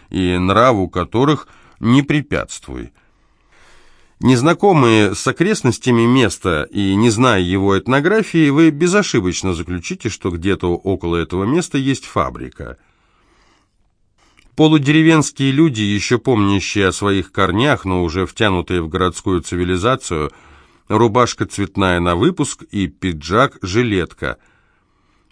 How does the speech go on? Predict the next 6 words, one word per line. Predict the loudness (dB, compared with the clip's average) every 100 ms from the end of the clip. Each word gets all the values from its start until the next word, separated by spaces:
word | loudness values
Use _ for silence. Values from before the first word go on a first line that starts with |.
| -6
Петербург | 0 0 2 0 -2
всегда | -8 -6 -2 0
был | 2 2
полон | 2 2 4 2
сезонных | -2 0 0 2 0 0
гостей, | -2 -2 -4 -6 -6